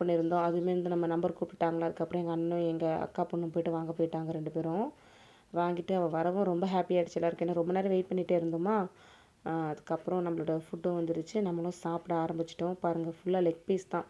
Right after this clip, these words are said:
ஆ, லெக் பீஸ் வந்து ஒரு பக்கெட்ல வரும் இல்லையா, அது ஆர்டர் பண்ணியிருந்தோம். அதுக்கப்புறம் இந்த சாக்கோ லாவா கேக்கு, அப்புறம் இந்த காஃபி, ஆ, காஃபி,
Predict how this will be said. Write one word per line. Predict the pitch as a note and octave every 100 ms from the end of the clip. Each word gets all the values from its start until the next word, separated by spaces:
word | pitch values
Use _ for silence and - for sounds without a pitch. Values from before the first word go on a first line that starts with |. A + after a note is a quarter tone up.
| - - - - -
ஆ, | E3+ E3+
லெக் | E3+ E3+
பீஸ் | G#3+ G#3 -
வந்து | F3 F3+ E3+
ஒரு | E3
பக்கெட்ல | E3 E3 F3+ E3+
வரும் | E3 E3
இல்லையா, | D#3+ E3 D#3+
அது | E3
ஆர்டர் | E3+ E3 E3 E3+
பண்ணியிருந்தோம். | E3 D#3 D#3+ D#3+
அதுக்கப்புறம் | - - E3 - E3+
இந்த | E3+ -
சாக்கோ | E3+ -
லாவா | F#3 E3 E3 E3
கேக்கு, | E3 E3 - E3 E3 - - - - -
அப்புறம் | - G3
இந்த | F#3
காஃபி, | F3 F3+ F#3+ G3+ G#3 G3 E3+ E3 - - -
ஆ, | E3+ E3 E3 E3 - _ _ - - F3 E3+
காஃபி, | F#3 G3+ G#3 A3 G3+ F#3